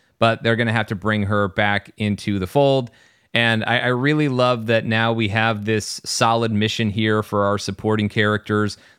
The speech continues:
That's also gonna set up probably what the main mission is for the next episode or, or close to it. And I also like that they're showing here the T V A. It's more than Loki and Mobius, which we got to see in season one, but knowing that it still is with this supporting cast that we've been,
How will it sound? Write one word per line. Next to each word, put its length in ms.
That's 160
also 240
gonna 160
set 260
up 200
probably 340
what 160
the 80
main 260
mission 320
is 380
for 580
the 140
next 340
episode 600
or, 160
or 120
close 340
to 200
it. 160
And 420
I 180
also 280
like 280
that 180
they're 100
showing 380
here 180
the 100
T 220
V 220
A. 340
It's 220
more 640
than 420
Loki 520
and 120
Mobius, 480
which 180
we 100
got 220
to 60
see 400
in 100
season 380
one, 220
but 100
knowing 240
that 140
it 80
still 360
is 200
with 140
this 140
supporting 440
cast 340
that 80
we've 160
been, 240